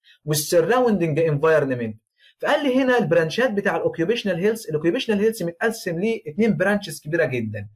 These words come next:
واحد اوكيوبيشنال هايجين، ورقم اتنين حاجه اسمها اوكيوبيشنال ميديسين. لو انت ناصح دلوقتي اوكيوبيشنال هايجين يبقى انهي جزء من التعريف؟ يبقى الايه؟ الانفايرمنت. لما اقول لك اوكيوبيشنال ميديسين اكيد وتخلص ده علاقه بمين؟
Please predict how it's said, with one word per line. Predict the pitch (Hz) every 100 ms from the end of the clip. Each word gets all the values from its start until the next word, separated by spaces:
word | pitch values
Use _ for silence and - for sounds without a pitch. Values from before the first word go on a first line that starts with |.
| _ - -
واحد | 240 285 294
اوكيوبيشنال | 214 208 214 262 233 226
هايجين، | 208 190 185 165 233 247 - _ _ -
ورقم | 208 240 214
اتنين | 190 208 214
حاجه | 208
اسمها | 202 208 208
اوكيوبيشنال | 190 185 170 190 175 160
ميديسين. | 151 143 123 117 104 _ _ -
لو | 147
انت | 202 160
ناصح | 147 - 151
دلوقتي | 123 127 120 - 143
اوكيوبيشنال | - 143 151 233 233 220 233 233 226 -
هايجين | 156 185 170 143 143 147 147 147 _ -
يبقى | 139 160
انهي | 185 175
جزء | 165 180 175
من | 151
التعريف؟ | 147 143 131 143 156 160 _ _ -
يبقى | 110 127
الايه؟ | 143 165 143
الانفايرمنت. | 117 110 104 131 147 156 175 202 185 _ _ -
لما | 143
اقول | 190 247
لك | 233
اوكيوبيشنال | 202 190 190 208 220 208 185
ميديسين | 180 180 175 190 180 -
اكيد | - 175
وتخلص | 160 180 175 170
ده | 165
علاقه | 170 175 165
بمين؟ | 156 180